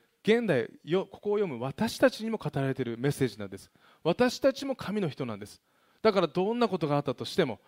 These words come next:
神様は必ず守ってくださるんです。どんなことがあったとしても、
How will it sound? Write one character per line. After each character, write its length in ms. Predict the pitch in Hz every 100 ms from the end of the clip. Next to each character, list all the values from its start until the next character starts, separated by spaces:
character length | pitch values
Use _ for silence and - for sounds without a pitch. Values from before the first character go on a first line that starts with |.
| _ -
神 180 | 175 170
様 240 | 151 127
は 20 |
必 260 | - 127 139
ず 80 | 147
守 180 | 147 160
っ 40 |
て 80 | 143
く 80 | 123
だ 80 |
さ 80 | 113
る 60 | 107
ん 20 |
で 80 | 98
す。 80 | - _ _ _ _ -
ど 160 | 220
ん 60 | 277
な 100 | 262
こ 80 | 226
と 60 |
が 100 | 180
あ 40 | 147
っ 40 |
た 100 | 156
と 100 | 139
し 120 | 127
て 60 | -
も、 140 | 110